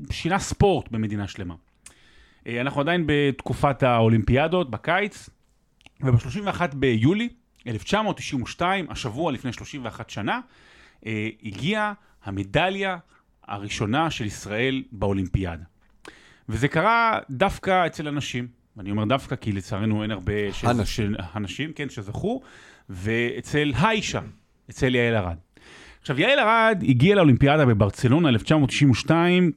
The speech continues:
Speaker 1: כש-, כשהיא מכוונת לשם. וצריך להגיד, ישראל... כמעט ולא הייתה קרובה אף פעם למדליה.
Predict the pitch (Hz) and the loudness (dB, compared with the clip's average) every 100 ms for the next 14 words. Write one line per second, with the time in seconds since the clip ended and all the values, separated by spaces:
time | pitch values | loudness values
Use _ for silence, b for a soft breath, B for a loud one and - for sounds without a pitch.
0 | - - - - - 131 131 - - 165 | -6 -12 -6 -2 4 4 4 2 4 4
1 | 156 151 131 233 151 117 107 85 _ _ | 4 2 0 -2 -4 -6 -10 -12 _ _
2 | B B B B B 110 180 240 196 226 | B B B B B -8 -4 0 0 0
3 | 160 _ _ - 127 - - 185 220 240 | -4 _ _ -10 -10 -8 -6 -6 -6 -10
4 | b b b b b b _ _ _ 160 | b b b b b b _ _ _ -2
5 | 156 240 208 196 220 208 208 - 151 143 | 2 2 0 0 0 0 -4 -6 -8 -2
6 | 196 - 208 - - 170 185 165 143 110 | -2 0 -4 -4 -2 -2 0 -2 -4 -2
7 | 147 151 95 | -2 -2 -6